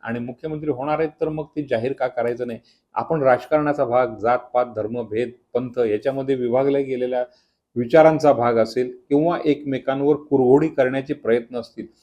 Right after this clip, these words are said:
हे जरी तात्पुरते बाजूला ठेवू, खरं तर त्याच्यावर आम्ही एक एपिसोड करणार आहे, पण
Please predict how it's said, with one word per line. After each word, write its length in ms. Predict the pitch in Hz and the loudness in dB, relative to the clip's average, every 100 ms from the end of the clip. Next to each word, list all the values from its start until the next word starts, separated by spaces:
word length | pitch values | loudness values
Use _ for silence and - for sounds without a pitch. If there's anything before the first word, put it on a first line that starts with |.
| _ _ _ 185 | _ _ _ 8
हे 100 | 196 | 8
जरी 360 | 185 190 185 | 8 4 2
तात्पुरते 480 | 170 - - 156 160 | -2 -2 -4 -4 -2
बाजूला 400 | 135 123 123 139 | 2 2 2 2
ठेवू, 440 | 135 - 135 123 - - _ _ _ - | 2 4 4 4 -2 -12 _ _ _ 0
खरं 140 | 147 | 4
तर 60 | 156 | 6
त्याच्यावर 340 | 170 151 165 | 6 4 6
आम्ही 180 | 156 160 | 4 2
एक 80 | 147 | 0
एपिसोड 360 | 135 123 123 113 | 0 0 -2 -2
करणार 260 | 107 98 | -4 -6
आहे, 100 | 82 - _ _ | -10 -12 _ _
पण 160 | 185 214 | 4 4